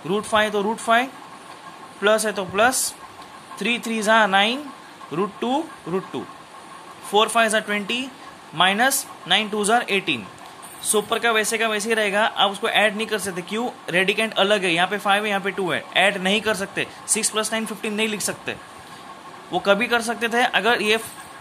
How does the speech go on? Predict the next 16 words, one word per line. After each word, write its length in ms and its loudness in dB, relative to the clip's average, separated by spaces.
दोनों 340 2
radicant 480 2
same 300 2
होता। 300 0
So 140 2
वैसे 200 2
का 100 4
वैसे 220 4
ही 60 2
रहेगा। 300 4
ट्वेंटी 260 0
माइनस 300 0
एटीन 220 -2
कितना 220 -2
है? 200 2
टू। 240 -2